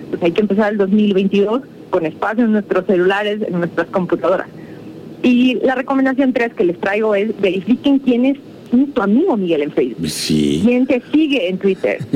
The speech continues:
Speaker 2: <laughs>
Speaker 1: ¿Quién sigues en Instagram? ¿Con quién compartes y quién ve tus fotos, tus historias? Porque de repente puede ser algún acosador que no te has dado cuenta. Revisen también las redes sociales de sus hijos, vean quién constantemente les escribe, quién constantemente ve y le da like en sus fotos,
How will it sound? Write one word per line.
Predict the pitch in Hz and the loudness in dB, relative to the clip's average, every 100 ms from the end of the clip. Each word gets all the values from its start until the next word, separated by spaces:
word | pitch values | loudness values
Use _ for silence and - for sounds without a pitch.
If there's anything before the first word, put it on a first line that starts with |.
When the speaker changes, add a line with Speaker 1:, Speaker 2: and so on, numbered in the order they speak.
| - | -2
Speaker 2:
<laughs> | 202 - - | -4 -6 -2
Speaker 1:
¿Quién | 277 277 277 | 2 2 2
sigues | 349 311 220 220 | 0 0 0 0
en | 185 | 2
Instagram? | 185 185 143 143 165 | 0 0 -2 -4 0
¿Con | 220 | 0
quién | 220 262 | 2 2
compartes | 269 247 240 233 285 214 | 2 0 0 -4 -6 -4
y | 226 | 0
quién | 262 254 | 2 2
ve | 254 | 0
tus | 247 214 | -2 -4
fotos, | 202 208 202 202 | 0 -2 -2 -2
tus | 190 - | -2 -2
historias? | 185 262 247 - - - - - | -4 -2 -4 -4 -12 -20 -10 -2
Porque | 208 | 0
de | 226 | 2
repente | 220 262 277 | 2 2 2
puede | - 254 | 0 0
ser | 262 247 | 0 0
algún | 233 233 | 0 0
acosador | 233 196 196 185 214 220 | -2 -4 0 0 0 0
que | 220 | 0
no | 208 | 2
te | 233 | 0
has | |
dado | 214 196 | 0 0
cuenta. | 196 190 190 190 - - - - | 0 -2 -2 -6 -8 -18 -18 -2
Revisen | 233 226 277 294 311 | 0 2 2 2 2
también | 277 220 208 208 | 2 2 2 2
las | 208 190 | 0 0
redes | 202 | 0
sociales | 202 202 202 180 | 0 0 2 0
de | |
sus | 175 165 | -2 0
hijos, | 233 208 214 208 | 2 2 2 0
vean | 185 226 254 | 0 0 0
quién | 247 226 | 2 2
constantemente | 220 190 196 202 190 190 180 | 0 -2 0 0 0 0 0
les | 175 | -2
escribe, | - - 226 202 180 - - - | -6 0 2 2 0 -6 -18 0
quién | 277 | 2
constantemente | 285 269 254 226 214 202 196 175 | 2 2 2 2 2 2 0 0
ve | 185 208 208 | 2 0 0
y | 208 | 2
le | 190 | 2
da | 180 | 2
like | 185 175 - | 0 -2 -4
en | 185 | -8
sus | 175 | -4
fotos, | 208 202 196 | -2 0 -2